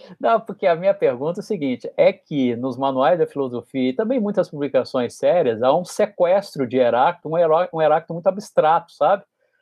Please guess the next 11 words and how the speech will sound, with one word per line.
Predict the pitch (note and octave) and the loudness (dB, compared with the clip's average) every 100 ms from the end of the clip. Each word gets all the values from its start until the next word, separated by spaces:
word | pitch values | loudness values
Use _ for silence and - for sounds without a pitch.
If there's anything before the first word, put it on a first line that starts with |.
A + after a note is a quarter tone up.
| _ _ | _ _
Fica | - D3+ D#3+ | -10 -6 -6
se | D3+ | -8
discutindo | - - - C#3 | -12 -10 -8 -8
o | B2+ | -4
monismo, | C#3 C3+ B2+ E3+ D#3+ B2 B2+ | -2 0 0 0 0 0 -2
o | B2 | -2
pluralismo | C#3 C#3 C3+ B2 B2 E3 D3 B2 | 0 2 4 2 2 2 2 0
e | |
vários | A#2+ F3+ G3+ C3 | 2 2 2 2
outros | D3 D3+ - | 0 0 -6
conceitos, | C3 A2 - E3+ F3 - | -6 -4 -2 0 0 -8